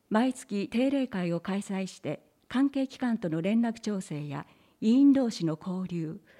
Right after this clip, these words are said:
講師を招いた勉強会などを行っています。また、知識やスキルを向上させるために、福祉施設などに視察研修に行くこともあります。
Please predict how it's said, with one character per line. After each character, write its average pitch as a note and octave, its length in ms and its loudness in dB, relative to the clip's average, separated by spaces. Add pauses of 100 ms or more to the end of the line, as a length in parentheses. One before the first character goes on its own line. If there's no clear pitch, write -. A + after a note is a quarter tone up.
(220)
講 C#4 200 4
師 A3+ 180 -2
を F#3 100 2
招 F3+ 300 0
い F#3 60 -6
た E3 160 -4
勉 A3+ 200 2
強 C4 180 -2
会 F3+ 180 -4
な D#3 140 -2
ど D3+ 160 -4
を D#3 60 -6
行 F#3 100 -4
っ E3+ 180 -4
て - 180 -10
い C#3 100 -4
ま C3+ 120 -8
す。 - 160 -20 (720)
ま F#3+ 160 -2
た、 G3+ 200 -4 (440)
知 C#4+ 160 2
識 - 280 -6
や E3+ 120 0
ス - 140 -10
キ A#3+ 140 0
ル F#3 140 0
を E3+ 100 0
向 A3+ 200 0
上 A#3 160 -2
さ A3+ 140 -4
せ A3 100 -4
る G#3 120 -4
た F#3+ 120 -4
め F#3 160 -2
に、 D3+ 180 -2 (440)
福 - 220 -4
祉 C#4 200 -4
施 B3 40 -8
設 A#3+ 300 -4
な E3 140 -2
ど D3+ 120 -6
に D#3 200 0 (120)
視 - 140 -16
察 - 260 -6
研 C4 200 0
修 F#3+ 220 -4
に D3 160 -2
行 D#3+ 80 -4
く - 100 -14
こ F#3 120 -4
と F#3+ 120 -4
も D#3+ 140 0
あ B2+ 80 -6
り D3 120 -6
ま B2 140 -4
す。 - 240 -20